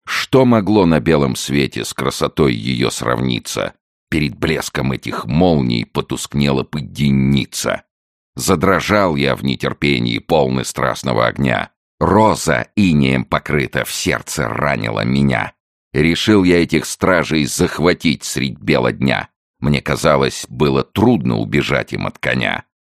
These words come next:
Тростники, ломая с треском, закусил мой конь удила. Стража топот услыхала и меня опередила. Прискакал я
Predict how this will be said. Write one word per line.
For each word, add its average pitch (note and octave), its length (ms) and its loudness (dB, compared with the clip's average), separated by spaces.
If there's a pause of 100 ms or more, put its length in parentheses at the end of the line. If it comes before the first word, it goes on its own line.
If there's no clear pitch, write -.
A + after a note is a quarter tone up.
(120)
Тростники, F2 600 0
ломая B1 440 0
с - 140 -10
треском, E2 560 -2
закусил E2+ 560 0
мой D2+ 220 4
конь D#2 340 2
удила. C2+ 600 0 (240)
Стража G2 600 0
топот E2 380 2
услыхала E2 600 2
и D#2 120 4
меня D#2 380 6
опередила. D#2 880 2 (240)
Прискакал F2 800 0
я A#1+ 320 -2